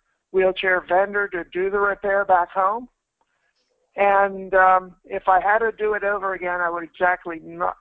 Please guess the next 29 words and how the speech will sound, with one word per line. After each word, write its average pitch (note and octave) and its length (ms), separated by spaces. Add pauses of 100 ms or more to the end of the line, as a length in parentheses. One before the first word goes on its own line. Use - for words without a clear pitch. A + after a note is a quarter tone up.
do F#3+ 160
the E3+ 140
opposite. - 480 (640)
The, F3+ 320
um, D#3+ 360 (160)
the, D#3 300 (100)
the D#3+ 220 (100)
subcontracted A#3 840
company F#3+ 420
that E3 200
the D#3+ 100
airlines F3+ 600
use, F3 380 (600)
uh, E3 200
Nick F#3+ 180
is F3 160
familiar E3 380
with D#3 180
them, D#3+ 280 (160)
to, F3+ 280
uh, E3 160 (500)
to, F3 280
um, D#3 280 (220)
oversee G3 680 (320)
the E3+ 60
repairs G3 580 (160)
of E3 120
your G3 220
chair. D#3 520